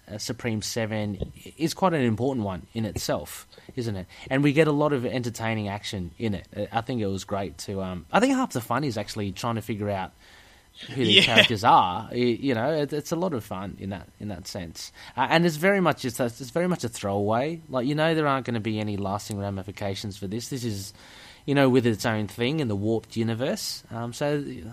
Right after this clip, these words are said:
Speaker 1: there's that sense of you can kind of detach it from anything else, and I think that's fun. And the way that they refer to the higher universe, which is kinda like our universe, right? Where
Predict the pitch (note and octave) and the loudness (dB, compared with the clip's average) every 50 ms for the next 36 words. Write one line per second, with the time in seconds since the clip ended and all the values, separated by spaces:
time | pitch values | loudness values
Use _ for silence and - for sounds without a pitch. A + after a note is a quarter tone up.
0 | A#2 - - - - B2+ C3 A#2+ - - D3+ C#3+ C3 - B2 G#2+ A2+ A#2 - B2+ | -16 -14 -8 -8 -6 -6 -6 -8 -6 -6 -6 -6 -6 -6 -6 -6 -6 -6 -4 -6
1 | A2 - - C3 B2 G#2+ G2 - F#2+ - - F2+ - - - A#2+ - - - A#2 | -6 -4 -4 -4 -4 -4 -6 -6 -8 -6 -8 -8 -8 -8 -10 -10 -10 -10 -10 -8
2 | G#2 G#2 G2+ G2+ G2 G2 - G2+ F#2+ F#2+ F#2+ A2+ C3 - - - G2+ F#2 G2+ - | -6 -6 -6 -6 -6 -8 -8 -8 -6 -6 -6 -8 -10 -14 -14 -14 -14 -14 -12 -12
3 | B2+ - - F2+ G2+ - - - A2 A2+ A2+ - - - - - - C#3 C#3+ C#3 | -14 -14 -14 -14 -14 -12 -10 -8 -8 -8 -8 -10 -16 -18 -12 -4 0 2 4 6
4 | C3+ C#3 C3 B2 B2+ A#2+ - A#2+ A#2+ A#2 G#2+ A2+ G2+ - - A2+ A2+ A2+ A2+ A2+ | 6 6 4 4 2 2 2 2 2 2 2 0 -4 -4 -2 0 0 0 0 -2
5 | - A#2 G#2+ F#2+ G#2+ F#2+ - - - A#2 A2 A2+ A2+ A#2 A2 G2+ F#2+ F#2+ - - | -2 -4 -2 -2 -4 -6 -6 -6 -4 0 2 2 2 2 2 0 -2 -4 -10 -18
6 | - - - - - _ _ _ _ _ - - A#2+ A#2+ A#2+ A2+ G#2 F#2+ G#2 G2+ | -20 -20 -20 -20 -20 _ _ _ _ _ -8 -4 0 2 2 2 2 2 0 0
7 | G2 F#2 - - - G2+ - - A2 G#2 F#2 - - - D3 C3+ G#2+ F#2+ F2+ - | 0 0 -2 -8 -10 -8 -6 -4 -4 -4 -4 -6 -6 -6 -4 -4 -4 -6 -6 -6
8 | - F#2+ G2 G2+ A2 G#2+ F#2+ F2 F2 D#2+ D#2+ D#2 D#2 - - F2+ F#2 A2+ C3+ - | -6 -6 -4 -4 -4 -4 -4 -6 -6 -8 -8 -10 -10 -8 -8 -6 -6 -6 -6 -6
9 | A2 G#2 G2 G2 F#2+ F#2+ F2+ | -4 -4 -2 -2 -2 -4 -4